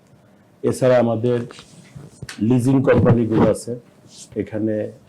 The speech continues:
লিজিং কোম্পানিও ব্যাংকের মতো করে কাজ করছে, এখানেও বেশ ভালো শতাংশ লোকজন এখানে জড়িত আছে। এরপরে আমাদের আর একটা সেক্টর আছে যেটা বাংলাদেশ ব্যাংক ডিল করে,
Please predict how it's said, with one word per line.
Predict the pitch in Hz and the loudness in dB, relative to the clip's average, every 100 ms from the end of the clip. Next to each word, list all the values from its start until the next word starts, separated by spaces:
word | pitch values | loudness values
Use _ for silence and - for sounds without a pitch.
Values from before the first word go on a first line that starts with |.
| 107 | -8
লিজিং | 110 120 123 | -4 -2 0
কোম্পানিও | 117 107 113 120 107 | 0 -2 -2 -2 -2
ব্যাংকের | 104 101 110 | -4 -2 -2
মতো | 107 101 | -2 -4
করে | 101 98 | -6 -6
কাজ | - 92 - | -6 -10 -10
করছে, | 90 - - 117 - - _ 107 | -16 -14 -12 -14 -14 -20 _ -8
এখানেও | 104 117 123 | -4 -2 -2
বেশ | 107 113 - - - _ _ - 98 | -2 -6 -8 -16 -18 _ _ -14 -4
ভালো | 113 127 127 | 0 2 2
শতাংশ | 113 104 107 104 110 110 - | -2 -4 -6 -6 -6 -6 -6
লোকজন | 110 101 98 95 101 110 - | -6 -4 -6 -6 -6 -6 -12
এখানে | 101 95 95 | -12 -10 -10
জড়িত | 98 95 95 95 | -8 -8 -8 -8
আছে। | 101 - - - _ _ _ _ _ - - _ _ - | -10 -10 -16 -18 _ _ _ _ _ -20 -20 _ _ -2
এরপরে | 120 131 127 127 | 0 2 2 4
আমাদের | 113 110 113 117 110 - _ _ - | 2 0 0 -2 -4 -8 _ _ -8
আর | 110 | -4
একটা | 117 - 104 | -4 -6 -8
সেক্টর | - 95 123 113 | -8 -6 -2 0
আছে | 95 107 | 0 -4
যেটা | 98 92 98 | -6 -6 -4
বাংলাদেশ | 95 101 92 90 90 | -4 -6 -6 -8 -8
ব্যাংক | 92 98 | -8 -8
ডিল | 92 92 | -8 -10
করে, | - 98 127 | -6 -4 -4